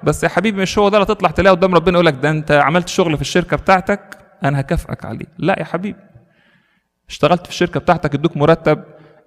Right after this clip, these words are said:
خلاص الموضوع خلص على كده. التعب اللي بنتكلم عليه ده هو اللي له أجر. يقول كده إن هم الناس اللي تتنيح يستريحون من أتعابهم وإيه؟ أعمالهم تتبعهم. المشاوير اللي مشيتها،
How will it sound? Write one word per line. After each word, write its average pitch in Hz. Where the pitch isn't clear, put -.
خلاص 175
الموضوع 135
خلص 156
على 147
كده. -
التعب 160
اللي 135
بنتكلم 147
عليه 160
ده 160
هو 160
اللي 131
له 156
أجر. 147
يقول 131
كده 143
إن 123
هم 135
الناس 135
اللي 120
تتنيح 135
يستريحون 135
من 135
أتعابهم 196
وإيه؟ 135
أعمالهم 185
تتبعهم. 196
المشاوير 147
اللي 139
مشيتها، 185